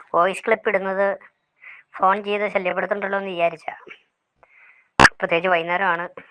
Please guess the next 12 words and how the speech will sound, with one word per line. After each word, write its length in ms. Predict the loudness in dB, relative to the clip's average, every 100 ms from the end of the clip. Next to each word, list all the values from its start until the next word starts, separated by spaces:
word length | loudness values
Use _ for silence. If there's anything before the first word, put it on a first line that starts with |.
| _ _ _ _ _ -16
മിക്കവാറും 340 | -2 0 0
സ്റ്റുഡിയോയിൽ 580 | -2 -4 -2 -4 -4 -8 -10 -20 _ -20 _ -4
എഡിറ്റിങ്ങിൻ്റെ 400 | -2 0 0 0
സമയമായിരിക്കും. 640 | -2 -4 -4 -4 -8 -14 -16 -20 -20 -20 -20 _ -20 -20 -16 -2
അതുകൊണ്ട് 360 | 0 0 0 0
ആ 80 | 0
ഒരു 200 | -2 -8 -14 -20 _ _ -2
മനോഭാവത്തിലാണ് 640 | 0 2 0 0 -4 -4
ഞാനിപ്പോ 300 | -8 -6 -2
ഈ 40 |
വോയിസ് 200 | -2 -2
ക്ലിപ്പ്. 220 | -4 -4